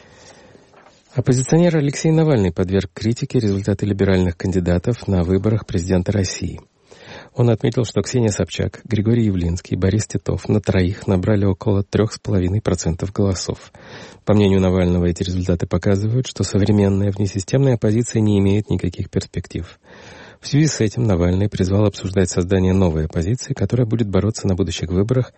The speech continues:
не менее чем за шестьдесят процентов голосов избирателей. Выборы президента России прошли восемнадцатого марта. Их выиграл действующий глава государства Владимир Путин. По официальным данным, он набрал почти семьдесят семь процентов голосов.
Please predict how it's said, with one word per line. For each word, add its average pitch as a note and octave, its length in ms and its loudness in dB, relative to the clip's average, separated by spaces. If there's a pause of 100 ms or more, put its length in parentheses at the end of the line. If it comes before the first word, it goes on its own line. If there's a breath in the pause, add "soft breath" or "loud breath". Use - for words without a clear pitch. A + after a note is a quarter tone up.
(260 soft breath)
не G#2+ 140 2
менее G2+ 320 2
чем G2 260 0
за F#2 140 2
шестьдесят F2 720 -2
процентов F2+ 600 -2
голосов E2 500 -4
избирателей. - 580 -6 (1080 loud breath)
Выборы C#3 380 4
президента G#2 460 -2
России F2 260 -2
прошли F2 340 -2
восемнадцатого F2+ 600 0
марта. G2+ 380 0
Их B2+ 420 -2
выиграл G2 440 2
действующий F#2 640 -2
глава F2 280 0
государства F#2 520 -4
Владимир F2+ 460 -2
Путин. - 380 -6
По - 80 -4
официальным D#2+ 440 -2
данным, G2 320 2
он E2+ 120 0
набрал E2 320 0
почти - 340 -4
семьдесят F#2+ 500 -2
семь E2 300 -4
процентов D2+ 640 -6
голосов. - 640 -10